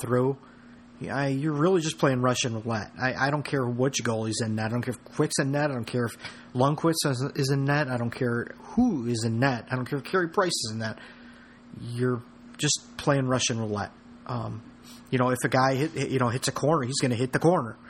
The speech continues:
and your goalie's not gonna stop anything. So you really gotta, um, you gotta go all in on something. Either you gotta go in on, all in on your defense moving that guy out of the way,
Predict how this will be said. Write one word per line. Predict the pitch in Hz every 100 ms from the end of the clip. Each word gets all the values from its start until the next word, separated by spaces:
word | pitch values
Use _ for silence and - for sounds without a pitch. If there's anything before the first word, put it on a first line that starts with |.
| - - -
and | 123 123 117
your | 117
goalie's | 131 156 123
not | 131
gonna | 127
stop | 123 131 160
anything. | 104 107 107 101
So | 117 139 123 120 - - - - -
you | 139
really | 147 214 190
gotta, | 147 139 127 117 - - - - -
um, | 131 127 120 - - - - - - - - - - - -
you | - 139
gotta | 165 185
go | 156 160
all | 139 143 139 143
in | 135 120
on | 117 110
something. | 135 120 101 - - - - 135
Either | 135 139
you | 135
gotta | 156 160
go | 165 156
in | 147
on, | 143 135 -
all | 139 143 147
in | 139 135 123 - - -
on | 131
your | 127
defense | 135 143 139 139
moving | 143 135
that | 131 123
guy | 131
out | 127 123
of | 120
the | 117
way, | 131 156 175